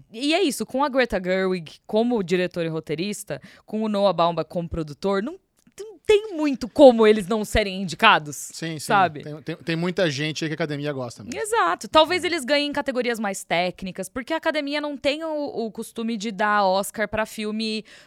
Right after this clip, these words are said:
Speaker 1: muito leve e despretensioso, né? Os filmes precisam ter alguma crítica social, eles terem
Speaker 2: Ah,
Speaker 1: algum
Speaker 2: vai ter pra
Speaker 1: peso
Speaker 2: caramba.
Speaker 1: ali. Vai, vai ter pra caramba.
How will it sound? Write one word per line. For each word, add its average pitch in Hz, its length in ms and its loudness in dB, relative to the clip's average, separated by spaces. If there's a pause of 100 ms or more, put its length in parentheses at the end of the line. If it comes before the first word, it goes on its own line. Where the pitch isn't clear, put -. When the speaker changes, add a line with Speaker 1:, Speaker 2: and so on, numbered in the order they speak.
Speaker 1:
muito 220 520 -2
leve 202 320 2
e - 20 -10
despretensioso, 202 840 -4
né? 135 220 -8
Os 147 120 -14
filmes 180 200 -12
precisam 208 340 -6
ter 208 240 -2
alguma 226 560 -2 (460)
crítica 226 340 -4
social, 202 720 4
eles 175 180 -2
terem 202 300 0
Speaker 2:
Ah, 196 40 4
Speaker 1:
algum 196 140 2
Speaker 2:
vai 208 180 2
ter 262 140 -6
pra - 140 -4
Speaker 1:
peso 214 400 4
Speaker 2:
caramba. 180 80 -2
Speaker 1:
ali. 156 240 -6
Vai, 175 420 2
vai 151 180 -2
ter 185 100 -6
pra 196 100 -2
caramba. 240 560 2